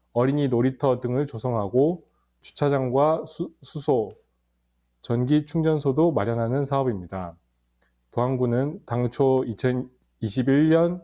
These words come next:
십이월 준공을 목표로 사업을 추진했는데 이천이십이 년 시월에야 건축을 마쳤습니다.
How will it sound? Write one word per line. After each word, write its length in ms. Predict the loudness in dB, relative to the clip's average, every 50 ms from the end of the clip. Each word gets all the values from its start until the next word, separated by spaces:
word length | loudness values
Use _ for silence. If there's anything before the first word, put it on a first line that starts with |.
| -16 -20
십이월 540 | -14 -10 -4 0 2 4 4 6 4 4 2
준공을 380 | 0 -2 -2 0 0 0 0 0
목표로 460 | -2 -4 -4 -2 0 0 2 2 0
사업을 360 | 0 0 0 0 0 -2 -4
추진했는데 880 | -4 -8 -10 -6 -4 -2 -2 -2 -2 -4 -2 -2 -2 -2 -2 -4 -10 -14 _ _ _ -20 -20 -20 _ _ _ -8
이천이십이 800 | -8 -4 -2 0 0 0 0 0 -2 -2 -2 -2 -2 0 0 2
년 240 | 2 2 2 0
시월에야 640 | -2 -2 2 2 4 4 4 4 4 4 2 2 0
건축을 460 | -4 -6 -6 -6 -6 -4 -2 -2 0
마쳤습니다. 840 | 0 -2 -4 -6 -6 -8 -6 -8 -10 -10 -8 -4 -4 -4 -4 -6 -8